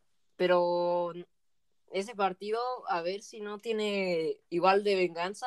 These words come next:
o se queda igual de que Brady será siendo el hijo de toda la nacional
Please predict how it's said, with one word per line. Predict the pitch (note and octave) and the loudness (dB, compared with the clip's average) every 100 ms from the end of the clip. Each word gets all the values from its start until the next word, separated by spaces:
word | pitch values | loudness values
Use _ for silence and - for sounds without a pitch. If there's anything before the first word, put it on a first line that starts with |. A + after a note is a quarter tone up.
| B3 - | -8 -6
o | G3 E3+ | -6 -4
se | F3 | -4
queda | F#3 G3 G#3+ | -4 0 0
igual | F#3+ E3 F3 A3 _ _ _ _ _ _ | 2 4 4 2 _ _ _ _ _ _
de | F#3 F3 | -8 -6
que | - F#3 F3+ F3 E3+ | -2 0 2 0 0
Brady | F3+ G3+ A3+ | 0 0 -2
será | G#3 F#3 F#3 | -2 -2 -2
siendo | G#3 G#3 G3 G3 F#3 F#3 | -4 -2 0 0 0 -2
el | F3 | -2
hijo | F#3 - A3+ F#3+ | -4 -2 -2 0
de | F3 | -2
toda | F#3+ F#3+ G3 | 2 2 4
la | F3 | 2
nacional | F3 F3 - E3 E3+ G#3+ | -2 -6 -6 -4 -2 -4